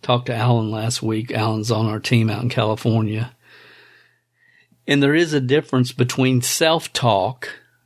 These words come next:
monitoring your self-talk, and affirmation. Affirmations are used to program your mind for success.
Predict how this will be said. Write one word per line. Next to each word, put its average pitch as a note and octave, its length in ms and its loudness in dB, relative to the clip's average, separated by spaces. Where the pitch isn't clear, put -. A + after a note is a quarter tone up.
monitoring D#3 760 2
your C#3+ 160 2
self-talk, B2+ 1080 -2
and B2 540 2
affirmation. A#2+ 920 0
Affirmations C3 920 2
are A2 120 2
used A#2+ 800 2
to - 160 0
program C3+ 680 0
your A2+ 140 2
mind A2+ 640 0
for - 160 -4
success. - 840 -2